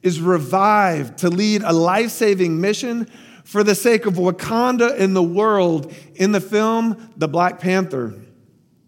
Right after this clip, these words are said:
As Jesus shared these words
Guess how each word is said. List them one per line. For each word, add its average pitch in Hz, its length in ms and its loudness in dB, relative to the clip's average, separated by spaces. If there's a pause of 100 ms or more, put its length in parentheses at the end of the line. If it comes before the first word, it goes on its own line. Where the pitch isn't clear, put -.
(1700)
As 208 260 -2
Jesus 277 880 -4
shared 220 840 -4
these 160 280 -2
words 127 840 -6